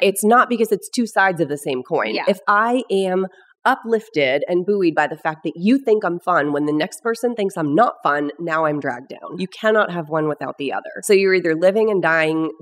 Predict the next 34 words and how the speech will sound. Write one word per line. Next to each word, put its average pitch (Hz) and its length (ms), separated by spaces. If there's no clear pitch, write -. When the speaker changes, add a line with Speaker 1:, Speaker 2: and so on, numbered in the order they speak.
Speaker 1:
via 160 260
external 151 760
validation, 143 720
or 190 160
you 170 160
decide 151 360
how 143 80
you 135 180
feel 123 160
about - 240
it - 100
yourself. - 380
Speaker 2:
Which 214 240
one 196 180
of 170 100
those 170 180
would 226 140
you 160 100
recommend? - 500
Speaker 1:
The - 60
second 226 360
Speaker 2:
<laughs> - 40
Speaker 1:
one, 170 340
as 196 240
painful 196 400
as 175 140
it 175 80
is, 196 120
'cause 214 140
I've 226 180
done 262 220
the 349 140
last 151 360
one 139 440